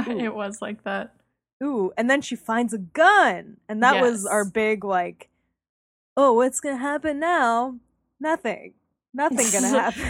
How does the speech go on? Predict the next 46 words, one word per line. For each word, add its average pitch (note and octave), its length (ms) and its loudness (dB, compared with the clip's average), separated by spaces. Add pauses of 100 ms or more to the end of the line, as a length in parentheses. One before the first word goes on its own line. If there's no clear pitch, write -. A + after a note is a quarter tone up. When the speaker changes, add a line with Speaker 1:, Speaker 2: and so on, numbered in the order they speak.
Speaker 2:
It A4 400 6
Speaker 1:
now. F#4 120 10
Speaker 2:
seemed F4 220 4
like A3 260 2
she - 180 -6
was A3 140 -2
gonna G#3 220 -4
shoot A3+ 420 -2
them, G2+ 220 -8
and F#3+ 140 -4
that G3 220 4
would F#3+ 140 -10
be F#3 100 -6
the F#3+ 120 -8
firing F3+ 460 -4
of - 140 -12
the - 80 -12
gun. - 320 -8
But G3 100 -6
instead, G#3+ 520 -2
they F#3+ 100 -6
made F#3+ 180 -8
the G3+ 60 -6
firing G3 560 -4
of F#3+ 180 -10
the F#3+ 80 -10
gun F3+ 400 -8 (320)
later D4 260 2
in A3+ 100 2
the G3 100 -2
episode G3 540 -2
in F#3+ 200 -6
a F#3+ 60 -6
very B3 300 4
disappointing A#3+ 920 4
moment. G3 540 2
<laughs> D#4+ 40 4 (200)
Speaker 1:
Yeah, C#4+ 440 8 (100)
yeah. B3+ 340 10 (160)
I C4+ 180 10
was, D#4+ 420 4 (380)
I C#4+ 80 4
mean, F4 180 2
the G4 100 4
thing A#4 260 2
is, D#4 300 2